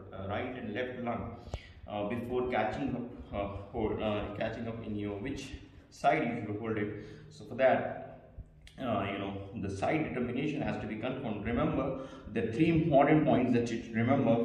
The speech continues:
for side determination. If a lung, uh, the first thing you should look the anterior border, right? So the anterior border is very, very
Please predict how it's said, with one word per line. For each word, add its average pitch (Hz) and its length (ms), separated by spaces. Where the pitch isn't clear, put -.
for 101 260
side 110 300
determination. 107 600
If - 140
a 95 40
lung, 113 500
uh, 92 180
the 120 80
first 202 380
thing 180 120
you 156 140
should - 140
look 143 420
the 110 220
anterior 117 580
border, 98 320
right? - 280
So 113 140
the - 160
anterior 127 420
border 139 400
is 120 140
very, 135 180
very 131 220